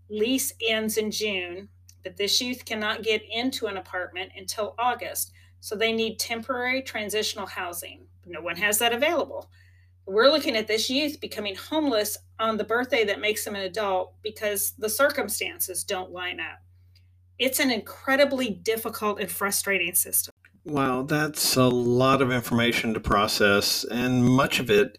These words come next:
Speaker 2: is just not the answers we would like to hear.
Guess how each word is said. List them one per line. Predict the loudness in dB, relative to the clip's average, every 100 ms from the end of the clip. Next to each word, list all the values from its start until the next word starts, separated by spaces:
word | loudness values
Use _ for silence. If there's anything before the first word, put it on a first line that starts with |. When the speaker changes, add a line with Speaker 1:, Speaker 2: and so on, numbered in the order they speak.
| -6
Speaker 2:
is | -4 -4 -8 -10
just | -4 -2 0 -2 0
not | 2 0 -2
the | -6 -2
answers | -2 0 2 2 2 2
we | 2 4
would | 4
like | 4 2 2
to | 0
hear. | 2 4 4 0